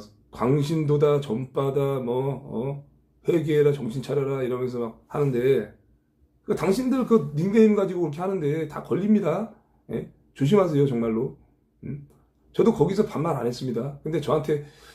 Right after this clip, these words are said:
반말하던데, 그 보라캔디라는 사람, 조심해라, 정말로, 보라캔디요. 예?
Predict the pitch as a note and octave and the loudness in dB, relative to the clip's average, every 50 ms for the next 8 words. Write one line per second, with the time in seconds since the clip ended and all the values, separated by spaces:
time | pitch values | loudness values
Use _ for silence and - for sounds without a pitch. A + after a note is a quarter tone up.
0 | - _ - - A#2 C3+ D3+ D3+ D3 C#3+ C#3 C3 A#2+ A2 A2 C3+ - - - - | -20 _ -6 -2 2 4 4 6 4 4 2 2 2 2 2 0 -2 -4 -8 -16
1 | - - - C#3 C#3+ C#3+ C#3+ - C#3 B2+ B2 A#2+ A#2 A#2 A2+ A2+ A#2 C#3 C#3+ - | -12 -6 0 2 2 2 0 -2 -2 -2 -2 -2 -2 -2 -2 -4 -6 -6 -8 -8
2 | A2+ A2+ - D3 - - _ _ _ _ _ _ - - B2+ B2 D#3 D3+ C#3 B2+ | -6 -6 -6 -6 -8 -12 _ _ _ _ _ _ -4 -4 -2 0 2 4 4 4
3 | B2 A#2 G#2+ G#2+ G#2+ G#2+ G#2 G2+ G#2 G#2 G#2 - C3 B2 A2 - A#2+ A2+ G#2+ G#2+ | 2 0 0 0 -2 -2 -4 -4 -4 -6 -6 -4 -4 -6 -4 -4 -4 -6 -4 -4
4 | G#2 G#2+ C3+ C#3+ - - _ _ _ - G#2+ - - - | -4 -4 -6 -8 -12 -16 _ _ _ -6 -6 -6 -6 -8